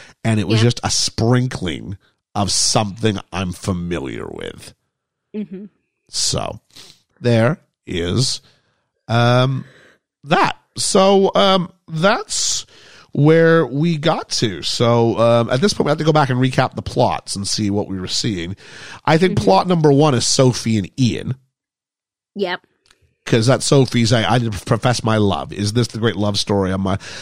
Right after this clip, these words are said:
Speaker 1: especially because I think if you're a How I Met Your Mother fan, which I think a large number of people would naturally be if they sought this out,
Speaker 2: Yeah.
Speaker 1: you're seeing the parallels between this and the Ted Robin,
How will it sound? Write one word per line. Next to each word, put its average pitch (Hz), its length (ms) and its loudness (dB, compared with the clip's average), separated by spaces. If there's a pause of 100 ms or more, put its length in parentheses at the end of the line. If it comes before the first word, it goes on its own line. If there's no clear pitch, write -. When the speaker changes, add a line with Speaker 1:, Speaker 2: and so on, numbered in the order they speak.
(140)
Speaker 1:
especially - 600 0
because 190 240 0
I 185 60 4
think - 280 -2
if 180 160 2
you're 196 160 4
a 165 40 2
How 180 140 2
I 185 40 0
Met 185 180 0
Your 180 80 2
Mother 156 220 2
fan, 156 500 0
which 113 100 0
I 139 60 4
think 151 140 2
a 135 40 0
large 139 460 4
number 139 200 2
of 120 80 -2
people 131 340 -4
would 113 120 0
naturally 113 540 0
be 101 320 -2
if 139 100 -2
they 110 120 0
sought 113 320 0
this 113 160 -2
out, 117 360 -2 (760)
Speaker 2:
Yeah. 180 240 -6 (240)
Speaker 1:
you're 147 260 6
seeing 151 380 2
the 139 80 2
parallels 113 640 0
between 98 480 -2
this 104 280 0
and 107 140 -2
the 107 80 0
Ted 95 320 -4
Robin, 98 480 -2